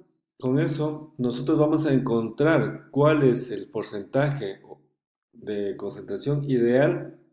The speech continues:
que necesita la planta para poder crecer y producir, ¿no?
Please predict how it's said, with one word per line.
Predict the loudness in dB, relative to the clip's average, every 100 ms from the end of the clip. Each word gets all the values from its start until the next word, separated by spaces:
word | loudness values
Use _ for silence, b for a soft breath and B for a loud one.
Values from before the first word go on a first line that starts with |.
| _ _ _ _ _
que | 0
necesita | 4 4 2 0 2
la | 2
planta | 2 0 2 -2 0
para | 0 0
poder | -2 -2 0 -2 -8 -18 _
crecer | -8 -4 0 2
y | 2
producir, | 0 -2 -4 -10 -12 _ _ _ _ _ _ _ _
¿no? | -10 -10